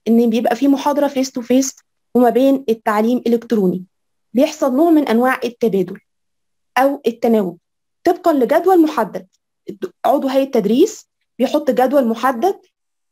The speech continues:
المجموعات اللي قدامه، آه، بيمسك ال-، المجموعة في الكلاس وبيبتدأ يقسمها لمجموعات، مجموعة بتتلقى وليكن face to face، مجموعة أخرى بتعمل عمل جماعي، مجموعة ثالثة زي ما احنا شايفين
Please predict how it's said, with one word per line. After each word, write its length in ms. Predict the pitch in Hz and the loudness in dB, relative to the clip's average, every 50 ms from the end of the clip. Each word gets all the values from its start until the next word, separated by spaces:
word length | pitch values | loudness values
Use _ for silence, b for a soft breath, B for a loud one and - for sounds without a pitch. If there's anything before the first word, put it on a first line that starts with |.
| _ _ - | _ _ -2
المجموعات 600 | 240 247 254 247 214 233 240 233 240 294 302 - | 0 2 2 0 0 -2 -2 0 0 -2 -2 -4
اللي 160 | 294 233 214 | -6 -4 -4
قدامه، 580 | - 220 190 180 247 254 254 254 254 262 254 254 - _ - | -4 -4 -4 0 0 2 2 2 0 0 -2 -6 -10 _ -2
آه، 160 | 208 208 202 | -2 0 0
بيمسك 520 | 190 190 220 269 302 302 302 262 262 - - - | 0 2 2 2 2 2 0 -4 -8 -8 -10 -6
ال-، 560 | 208 208 208 202 196 190 190 - - - - - - - 208 | -4 -4 -2 -2 -2 -2 0 0 -2 -4 -6 -8 -8 -2 2
المجموعة 640 | 214 214 202 202 208 254 262 247 240 233 233 _ _ _ _ _ _ | 2 2 2 2 2 2 2 2 2 0 -4 _ _ _ _ _ _
في 100 | - 220 | -6 -6
الكلاس 520 | 214 220 - 226 285 - - - - _ _ _ _ _ _ _ - | -6 -4 -4 -2 -2 -2 -4 -8 -18 _ _ _ _ _ _ _ -10
وبيبتدأ 480 | 226 214 240 240 233 285 277 294 277 - | -6 -4 -4 -2 -2 0 0 0 0 0
يقسمها 460 | 226 - 214 - - 269 269 254 247 | -2 -4 -4 -4 -4 -4 -2 -2 0
لمجموعات، 600 | 233 220 202 190 196 190 185 220 302 359 - _ - _ _ _ - | 0 0 0 -2 -2 -2 -2 -2 -2 -4 -6 _ -20 _ _ _ -4
مجموعة 440 | 247 240 233 226 294 285 285 277 262 | -2 0 0 2 2 2 2 2 0
بتتلقى 640 | 233 226 214 214 233 247 247 240 - - 202 196 - _ _ _ _ - | 0 -4 -4 -2 -2 -2 -2 -4 -6 -10 -14 -14 -14 _ _ _ _ -4
وليكن 400 | 214 214 220 233 240 226 226 220 | -2 0 0 0 0 0 -4 -4
face 180 | 220 247 247 240 - 220 | -2 -4 -6 -6 -6 -6
to 40 | |
face، 360 | 214 - 233 294 330 - - _ _ _ _ _ _ _ _ - | -2 0 0 0 0 -2 -6 _ _ _ _ _ _ _ _ -2
مجموعة 420 | 233 240 220 269 302 277 240 - - 254 | -2 0 2 2 2 2 0 0 -2 -4
أخرى 360 | 262 - - 220 226 214 220 _ _ _ _ - | -4 -6 -6 -8 -8 -8 -10 _ _ _ _ -4
بتعمل 420 | 226 226 277 262 262 247 233 220 | -2 0 0 0 0 0 0 0
عمل 320 | 214 214 240 247 254 226 | 0 0 0 0 -2 -2
جماعي، 500 | 185 214 208 226 240 262 302 359 - - - - | 0 0 0 2 2 2 2 0 -2 -2 -6 -4
مجموعة 560 | 226 220 208 220 240 277 277 269 247 233 - | -2 -2 0 0 0 0 0 0 -2 -2 -2
ثالثة 520 | 247 247 247 254 247 226 - - 185 180 185 _ _ _ - | -2 0 0 0 -2 -4 -8 -10 -12 -12 -12 _ _ _ -2
زي 100 | 226 220 | 0 0
ما 100 | 226 233 | 0 0
احنا 160 | 240 247 262 247 | 0 -2 -2 -2
شايفين 520 | 240 247 247 214 226 233 240 220 196 226 | -2 -4 -6 -4 0 2 2 2 2 0